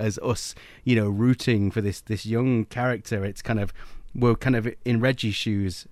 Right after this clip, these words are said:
in the, in the protector role. Do you know what I mean?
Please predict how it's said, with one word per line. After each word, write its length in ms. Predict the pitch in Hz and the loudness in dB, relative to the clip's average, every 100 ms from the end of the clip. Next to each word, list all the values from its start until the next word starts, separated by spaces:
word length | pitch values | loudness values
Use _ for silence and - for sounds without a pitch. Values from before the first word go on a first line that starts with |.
| - | -8
in 120 | 107 | -2
the, 200 | 104 107 - | 0 0 0
in 140 | 117 | 0
the 60 | 110 | 2
protector 540 | 107 - 143 - 120 | 0 2 -2 2 2
role. 300 | 101 90 82 | 2 0 -2
Do 100 | - | 2
you 60 | 135 | 2
know 60 | 131 | 4
what 40 | |
I 40 | |
mean? 320 | 131 135 95 | 4 4 4